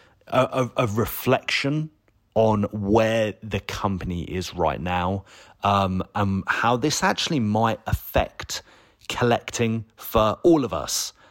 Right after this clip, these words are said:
Um, but hopefully Hasbro take this chance to, you know,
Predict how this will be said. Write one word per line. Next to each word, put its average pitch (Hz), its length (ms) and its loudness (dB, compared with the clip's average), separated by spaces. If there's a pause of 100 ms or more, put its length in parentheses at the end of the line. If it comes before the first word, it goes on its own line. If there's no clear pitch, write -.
(200)
Um, 104 760 0 (100)
but - 120 2
hopefully 123 800 0 (400)
Hasbro 113 460 0
take - 200 -4
this - 180 -4
chance 98 460 -2
to, 90 440 -6 (160)
you 92 140 -10
know, 76 260 -8